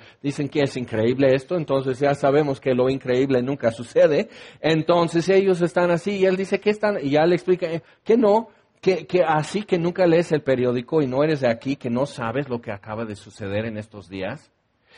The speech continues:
Y es más, algunos de nosotros vienen a decir que, que en verdad hasta resucitó. Entonces él empieza a reprenderles y dice, "¿por qué son tan lentos para entender las Escrituras?".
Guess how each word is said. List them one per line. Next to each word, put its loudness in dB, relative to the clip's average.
Y 0
es 2
más, 0
algunos 2
de 2
nosotros -2
vienen 4
a 2
decir 2
que, 2
que 2
en 2
verdad 4
hasta 2
resucitó. 0
Entonces 0
él 6
empieza 2
a 2
reprenderles 0
y -2
dice, -2
"¿por -6
qué -2
son -6
tan -2
lentos -4
para -4
entender -4
las -4
Escrituras?". -10